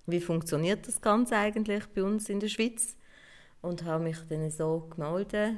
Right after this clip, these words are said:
bei meiner damaligen, ähm, äh, Sektion, die ich, äh, verpasst habe, auch lange im Grossen Rot gsi bin. Da bin ich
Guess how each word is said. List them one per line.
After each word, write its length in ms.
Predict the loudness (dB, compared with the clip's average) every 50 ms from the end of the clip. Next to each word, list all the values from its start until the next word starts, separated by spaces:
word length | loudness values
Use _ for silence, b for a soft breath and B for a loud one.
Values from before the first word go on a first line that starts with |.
| -6 -10 -10 -6
bei 40 | -4
meiner 300 | -2 -2 -2 -2 -2 -2
damaligen, 760 | -2 -2 -2 -2 -2 0 -2 -2 -2 -4 -4 -4 -6 -4 -4 -6 B B B B B B B B B -2
ähm, 540 | 2 2 4 4 4 2 2 0 0 -2 -4 -4
äh, 200 | -4 -4 -4 -2
Sektion, 540 | -2 -2 -2 -2 -2 0 0 0 2 2 0
die 100 | 0 -2
ich, 160 | -4 -4 -4
äh, 120 | -4 -4 -2
verpasst 540 | -4 -6 -2 0 0 0 0 0 -4 -4 -2
habe, 260 | -2 -2 0 0 0
auch 80 | 0
lange 340 | 0 0 0 0 0 0 -2
im 100 | -4 -6
Grossen 420 | -6 -6 -4 -4 -4 -2 -4 -4 0
Rot 340 | 2 2 2 2 -2 -6
gsi 260 | -10 -6 -2 -2 -2 -2
bin. 300 | 0 0 0 0 0 -4 B B B B B B B B B
Da 60 | -6
bin 160 | -2 -2 -2
ich 120 | -2 -2